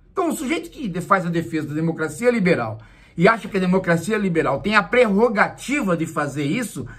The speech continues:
quando são, né, é, quando a democracia liberal está sustentada pelo máximo de capitalismo, como nos Estados Unidos, eu não estou realmente entendendo que democracia ele defende.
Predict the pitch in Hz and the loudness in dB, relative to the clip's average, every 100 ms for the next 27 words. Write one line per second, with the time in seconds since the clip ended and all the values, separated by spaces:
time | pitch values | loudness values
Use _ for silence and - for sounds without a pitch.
0 | - 214 247 175 143 - 190 160 117 - | -2 2 2 2 -4 0 2 2 0 -10
1 | - 202 220 - - - - 151 151 147 | -4 -2 -2 -6 -20 -20 -6 0 0 2
2 | 220 208 190 185 180 175 196 185 170 156 | 2 4 4 4 0 0 2 2 4 4
3 | 143 147 180 226 196 196 170 165 151 143 | 4 0 -2 -2 0 0 2 2 0 -4
4 | 147 - _ - 190 180 151 175 208 - | -14 -20 _ 0 4 4 6 4 4 0
5 | 160 147 139 143 - - 123 196 196 135 | -4 -2 -2 -4 -2 -4 -2 -2 -2 -4
6 | - 139 127 113 113 117 123 185 277 196 | -6 -6 -6 -6 -8 -6 -6 -6 -6 -8
7 | - - - - 370 302 175 202 185 202 | -10 -20 -2 2 4 2 2 4 4 4
8 | 170 240 311 208 202 214 240 294 247 254 | 2 2 4 2 0 -4 -8 -4 -2 -2
9 | - 226 254 254 240 - 240 247 269 269 | -4 -4 -2 0 -2 -2 -4 -4 -6 -6
10 | 254 240 180 - | -2 0 -2 -6